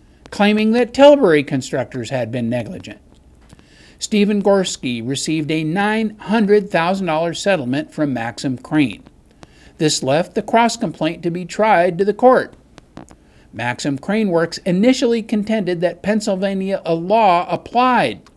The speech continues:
Tilbury's counsel then unearthed a Pens-,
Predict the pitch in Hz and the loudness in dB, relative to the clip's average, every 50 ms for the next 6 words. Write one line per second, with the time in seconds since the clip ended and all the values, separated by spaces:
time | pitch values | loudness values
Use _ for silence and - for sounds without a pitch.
0 | - _ _ _ _ _ _ _ _ - - _ _ _ _ _ _ _ _ _ | -20 _ _ _ _ _ _ _ _ -20 -20 _ _ _ _ _ _ _ _ _
1 | _ _ _ _ _ _ _ _ - 143 135 131 127 147 147 151 147 - - - | _ _ _ _ _ _ _ _ -2 0 0 2 2 2 2 2 0 -2 -2 0
2 | 214 254 285 285 - 262 185 190 185 170 180 190 190 196 202 - - 190 220 240 | 2 4 4 4 4 2 2 2 2 0 0 -2 -2 -2 -4 -2 0 2 2 2
3 | 226 - 220 233 214 180 165 165 - 156 143 135 - 156 151 147 - | 2 4 4 6 6 6 4 2 0 -2 -2 -2 -2 -2 -2 -2 -4